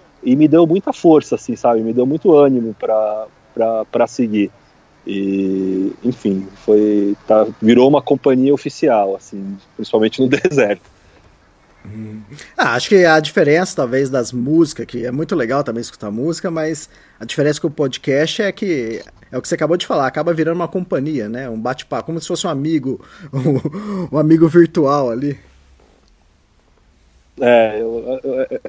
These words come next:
Speaker 1: é bem isso mesmo. Mas assim, eu, eu gosto de equilibrar, porque você fica também a viagem inteira ouvindo coisas, ou música, ou podcast, tipo, às vezes você, você fica muito distraído também, aí você não, tem coisas legais pra,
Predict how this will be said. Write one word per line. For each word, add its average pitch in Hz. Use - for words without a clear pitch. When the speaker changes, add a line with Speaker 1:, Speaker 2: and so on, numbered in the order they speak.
Speaker 1:
é 131
bem 170
isso 117
mesmo. 104
Mas 160
assim, 175
eu, 165
eu 151
gosto 190
de 190
equilibrar, 165
porque 143
você -
fica -
também 151
a 131
viagem 170
inteira 135
ouvindo 117
coisas, 127
ou 123
música, 110
ou 104
podcast, 110
tipo, -
às 139
vezes 165
você, 196
você -
fica -
muito 208
distraído 202
também, 120
aí 117
você 147
não, 160
tem 139
coisas 151
legais 151
pra, 143